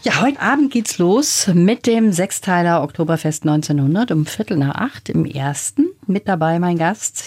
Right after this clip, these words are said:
hier auf der blauen Couch, der Maximilian Brückner. Maximilian, sitzt dann eigentlich deine ganze Großfamilie vorm Fernseher und dann insbesondere die Schauspielaffinen mit Daumen hoch, oder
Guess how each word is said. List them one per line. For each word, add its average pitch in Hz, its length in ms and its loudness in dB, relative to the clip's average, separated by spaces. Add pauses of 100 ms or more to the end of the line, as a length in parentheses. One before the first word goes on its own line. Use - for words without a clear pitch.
hier 196 240 0
auf - 120 -2
der 175 100 -4
blauen 156 260 0
Couch, 156 340 -2
der 170 80 -4
Maximilian 160 680 -2
Brückner. 180 420 0 (500)
Maximilian, 202 840 2 (160)
sitzt 170 540 -2
dann 240 220 2
eigentlich 202 440 0
deine 180 240 0
ganze 202 300 0
Großfamilie 214 1040 2
vorm 185 320 0
Fernseher 233 840 2
und 190 280 -2
dann 196 300 2
insbesondere 185 680 0
die 170 200 0
Schauspielaffinen 220 1700 0
mit 196 220 -2
Daumen 185 440 2
hoch, 240 440 2
oder 214 340 2